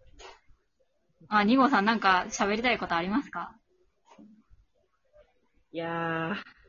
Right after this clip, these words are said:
Speaker 2: 今までで結構喋ってるからね、あんまりこう、<laughs> もうなんか出がらし状態だね。
Speaker 1: いや、でも、今まではアニメの話が主だったけど、まあ、今回、ね、全巻買ってね。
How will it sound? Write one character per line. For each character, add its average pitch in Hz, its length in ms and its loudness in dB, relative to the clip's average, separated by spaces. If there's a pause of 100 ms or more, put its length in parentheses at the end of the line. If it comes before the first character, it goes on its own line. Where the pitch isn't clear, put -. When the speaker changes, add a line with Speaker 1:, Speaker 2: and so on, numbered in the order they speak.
(1300)
Speaker 2:
今 170 140 -2
ま 254 100 4
で 214 100 6
で 165 80 2
結 - 160 -6
構 165 80 -2
喋 160 260 -6
っ - 40 -20
て 160 100 -4
る 139 80 -2
か 127 80 -4
ら 131 140 -4
ね、 131 480 -8
あ 160 80 -6
ん 165 80 -4
ま 175 80 2
り 170 100 -2
こ 214 140 0 (300)
う、 247 40 8
<laughs> - 0 -
も 220 60 8
う 196 40 0
な 214 120 0
ん 254 80 2
か 165 320 -2
出 180 160 -4
が 208 100 6
ら 262 120 2
し 214 140 -14
状 202 220 -2
態 135 160 -4
だ 123 140 -8
ね。 131 260 -14 (1000)
Speaker 1:
い 285 80 0
や、 285 160 6
で 381 140 8
も、 233 440 6
今 294 220 4
ま 440 100 6
で 269 80 8
は 214 160 10
ア 262 60 10
ニ 311 100 8
メ 220 140 4
の 254 100 2
話 196 640 -2 (240)
が 190 240 -4
主 208 200 0
だ 185 80 0
っ 180 80 -6
た 180 80 -4
け 175 100 -4
ど、 175 320 -4
ま 240 140 4
あ、 - 20 2
今 381 240 6
回、 208 400 6 (760)
ね、 240 200 0
全 330 260 8
巻 202 260 6
買 196 140 -2
っ 202 60 -16
て 208 180 -4
ね。 269 280 2